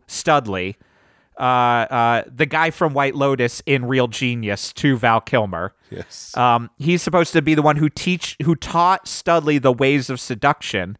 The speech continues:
Speaker 1: is helping out Pondo with this missile-sized dildo that needs a generator.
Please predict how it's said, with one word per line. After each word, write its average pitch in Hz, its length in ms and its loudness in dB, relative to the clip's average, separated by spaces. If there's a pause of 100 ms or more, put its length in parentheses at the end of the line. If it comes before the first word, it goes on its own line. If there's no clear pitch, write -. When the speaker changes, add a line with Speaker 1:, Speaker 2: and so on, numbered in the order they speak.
(640)
Speaker 1:
is 147 200 0
helping 170 720 -2
out 202 340 0 (640)
Pondo 123 760 2 (560)
with 170 280 0
this 170 260 0 (400)
missile-sized 156 1300 0
dildo 156 520 2
that 131 180 0
needs 156 300 -2
a 151 80 4
generator. 113 960 -2